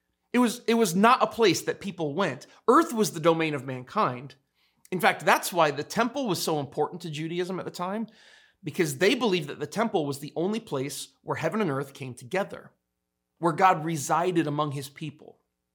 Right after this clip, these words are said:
Heaven was not some distant, faraway spiritual place where our souls go when we die. To Jesus, it was the realm of God, which is why Jesus' statement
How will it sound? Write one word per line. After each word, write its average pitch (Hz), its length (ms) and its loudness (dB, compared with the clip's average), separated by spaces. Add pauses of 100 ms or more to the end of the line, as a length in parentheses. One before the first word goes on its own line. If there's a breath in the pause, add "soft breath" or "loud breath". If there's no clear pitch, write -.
(1120 soft breath)
Heaven 254 260 4
was 214 140 4
not 208 160 4
some 156 240 -2
distant, 196 420 0
faraway 175 640 2
spiritual 175 500 0
place 175 400 -2
where 160 120 0
our 151 140 4
souls 170 460 0
go 156 200 0
when 147 120 -2
we 131 100 -6
die. 143 520 -2 (680 soft breath)
To 180 80 -8
Jesus, 190 680 0 (500)
it 190 80 6
was 196 200 0
the 175 100 4
realm 196 380 4
of 151 180 -2
God, 180 420 -4 (1300)
which 185 160 -2
is 196 100 -2
why 185 120 4
Jesus' 208 500 -2
statement 147 420 -4